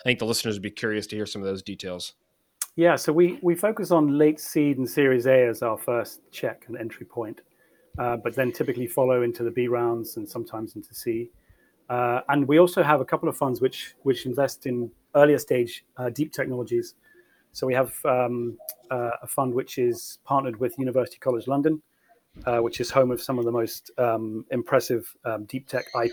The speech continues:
Speaker 2: P, so intellectual property in both therapeutics and computer science. Uh, and that's investing at the sort of pre-seed, at the real startup stage, uh, pre-seed and seed stage. But most of that eight hundred, uh, sorry, hundred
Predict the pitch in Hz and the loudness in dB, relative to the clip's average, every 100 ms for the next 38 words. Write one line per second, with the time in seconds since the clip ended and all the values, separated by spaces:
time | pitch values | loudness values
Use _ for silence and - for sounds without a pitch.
0 | - 139 120 113 127 127 127 120 120 - | -2 -4 -4 -6 -6 -4 -4 -4 -6 -4
1 | 123 113 120 110 _ _ _ _ - 120 | -4 -4 -8 -8 _ _ _ _ -10 -2
2 | 123 120 147 120 113 123 90 - 135 120 | -2 0 0 0 -4 -10 -10 -12 -8 -6
3 | 113 - - 120 113 131 127 117 - - | -6 -8 -8 -6 -6 -6 -4 -6 -10 -20
4 | _ _ _ _ 123 117 - 131 143 - | _ _ _ _ -8 -6 -2 0 -2 -2
5 | 127 131 - 127 127 120 - 120 117 - | -2 -2 -2 -8 -6 -6 -2 -4 -4 -8
6 | 139 127 - 127 117 107 131 - - 117 | -6 -6 -6 -6 -4 -6 -12 -12 -6 -2
7 | 123 127 120 - 120 117 - - 113 110 | 0 2 0 -2 -4 -4 -6 -6 -6 -6
8 | - - _ _ _ _ - 117 - 143 | -10 -20 _ _ _ _ -8 -8 -4 -4
9 | 120 131 117 113 120 113 - 101 98 _ | -4 -6 -6 -6 -6 -6 -6 -10 -10 _
10 | 113 - _ - 139 160 160 143 139 - | -8 -8 _ -4 4 4 4 2 2 0
11 | 127 120 131 123 123 123 113 - 131 113 | -6 -4 -4 -4 -4 -4 -6 -6 -8 -8
12 | - 131 120 | -12 -10 -10